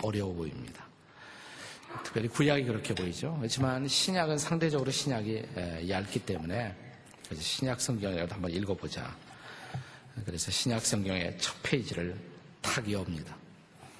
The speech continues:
"아브라함과 다윗의 자손 예수 그리스도의 세계라." 근데 이 절에 보니까 아브라함이 이삭을 낳고 이삭은 야곱을 낳고 야곱은 유다와 그의 형제를 낳고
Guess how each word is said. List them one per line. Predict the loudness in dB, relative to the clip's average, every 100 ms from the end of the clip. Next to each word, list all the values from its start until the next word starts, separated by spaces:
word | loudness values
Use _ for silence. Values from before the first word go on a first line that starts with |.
| -16 -14 -12 -12 -14 -6
"아브라함과 | -2 0 4 4 4 4
다윗의 | 4 6 4 4
자손 | 2 2 2
예수 | 2 0 0
그리스도의 | -2 0 0
세계라." | 0 -2 -2 -6 -8 -12 -20 -20 -20 -20 -10
근데 | -4
이 | -4 0
절에 | 0 0
보니까 | 0 0 0 0
아브라함이 | 0 0 0
이삭을 | -2 -2 -2 -2
낳고 | -2 -2 -2 -2 -6 -10 -18 -8
이삭은 | -4 -2 0 0
야곱을 | 0 0 0 -2
낳고 | -4 -4 -4 -4 -6 -12 -14 -14 -12 -12 -12 -2
야곱은 | 2 4 4 4
유다와 | 4 4 2 2
그의 | 2 4 2
형제를 | 2 2 4 2 2 0 -2 -2
낳고 | -2 -4 -4 -4